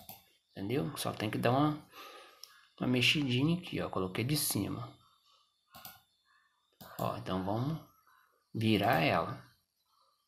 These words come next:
Ó. Noventa graus. E aí ficou igual a de cima.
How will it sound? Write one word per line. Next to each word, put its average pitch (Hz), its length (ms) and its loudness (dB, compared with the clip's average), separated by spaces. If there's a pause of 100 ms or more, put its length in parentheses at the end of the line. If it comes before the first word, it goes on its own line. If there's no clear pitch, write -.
(1040)
Ó. - 340 -6 (2750)
Noventa 101 400 -6
graus. 135 500 0 (1200)
E 175 360 0 (640)
aí - 80 -8
ficou - 180 -2
igual - 220 -2
a 117 40 -2
de 170 120 2
cima. 147 400 2